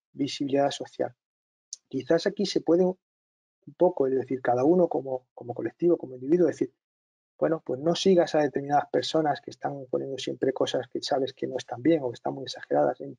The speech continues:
los grupos de WhatsApp en los que participamos no consintamos que haya gente que meta noticias falsas por un cierto interés.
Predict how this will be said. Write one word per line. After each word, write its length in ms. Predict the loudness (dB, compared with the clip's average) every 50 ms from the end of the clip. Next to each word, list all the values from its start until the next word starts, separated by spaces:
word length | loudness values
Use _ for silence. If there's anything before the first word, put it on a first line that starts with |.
| _ _
los 160 | 0 0 2
grupos 280 | 4 2 2 4 6 6
de 60 | 6
WhatsApp 360 | 6 4 2 0 0 0 0
en 80 | 0 -2
los 100 | -2 -4
que 80 | -4 -4
participamos 540 | -6 -6 -8 -8 -8 -4 -4 -2 -2 -2
no 120 | 0 0 2
consintamos 540 | 2 0 0 -2 -6 -4 0 0 0 0 0
que 80 | 2
haya 100 | 0 2
gente 300 | 0 -2 -4 -2 -2 0
que 140 | 0 0 -2
meta 200 | -2 -2 -2 -4
noticias 520 | -4 -4 -6 -6 -8 -6 -2 -2 -4 -4 _ _ _ _ _ _ _ _ 0
falsas 320 | 0 0 2 0 -4 -4
por 140 | -4 -6 -8
un 80 | -4 -2
cierto 240 | -2 -2 -2 -4
interés. 440 | -8 -4 0 2 4 4 4 4 0